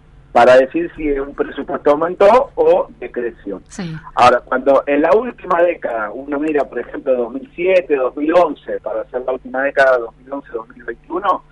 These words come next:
Speaker 1: estamos partiendo de un presupuesto que en el dos mil once era ciento cuarenta y tres mil millones y para el año pasado fue ciento veinticuatro mil, es decir, hubo una restricción y una disminución del presupuesto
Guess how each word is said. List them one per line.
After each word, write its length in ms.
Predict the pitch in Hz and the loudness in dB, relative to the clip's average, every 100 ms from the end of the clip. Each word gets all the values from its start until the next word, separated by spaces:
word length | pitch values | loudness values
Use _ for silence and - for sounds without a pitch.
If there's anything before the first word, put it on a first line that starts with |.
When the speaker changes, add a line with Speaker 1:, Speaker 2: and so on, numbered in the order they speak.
| - _ _ _ - | -20 _ _ _ -16
Speaker 1:
estamos 380 | - 165 175 | 0 4 4
partiendo 580 | 160 156 - 170 180 170 | 4 2 4 2 4 4
de 100 | 156 | 4
un 140 | 156 - | 0 -2
presupuesto 760 | 147 - - 147 139 - 113 | -2 -2 -2 0 2 0 -4
que 60 | 117 | -6
en 60 | |
el 140 | 117 117 | -8 -10
dos 160 | 113 | -6
mil 160 | 139 147 | -2 2
once 560 | 170 208 - 202 202 - _ _ - | 2 2 -4 -2 -2 -4 _ _ -2
era 300 | 143 143 - | 2 2 0
ciento 300 | 160 156 139 | -4 -2 0
cuarenta 320 | 135 127 123 | 0 -2 -8
y 40 | |
tres 180 | 120 123 | -8 -6
mil 180 | 127 143 | -4 -6
millones 520 | 135 135 170 180 202 202 - _ _ _ _ | -6 -4 -2 0 0 -2 -10 _ _ _ _
y 140 | - 123 | -6 -2
para 240 | 131 127 | 4 6
el 100 | 131 | 8
año 260 | 139 160 151 | 6 6 2
pasado 760 | - 120 156 156 180 202 220 - _ _ - - | 2 0 4 6 6 4 0 -8 _ _ -20 -6
fue 320 | 135 147 180 - | 2 2 2 -2
ciento 380 | - 165 156 139 | -8 -2 0 0
veinticuatro 640 | 127 - 120 120 113 120 | -4 -10 -4 -4 -2 -4
mil, 320 | 139 151 110 95 - | -4 -4 -6 -12 -12
es 160 | 131 | -6
decir, 360 | 131 123 160 - - | -6 -6 -8 -12 -4
hubo 320 | 160 202 180 | -2 0 0
una 360 | 147 131 127 120 | 0 0 0 -2
restricción 800 | - 120 - 117 - - 156 165 | -4 -12 -12 -16 -14 -2 0 0
y 80 | 151 | -2
una 160 | 131 120 | -2 -2
disminución 520 | 117 127 120 - 151 | -4 -8 -6 0 2
del 100 | 160 | 2
presupuesto 720 | 135 123 - 202 - 220 214 | 2 -2 2 2 4 4 4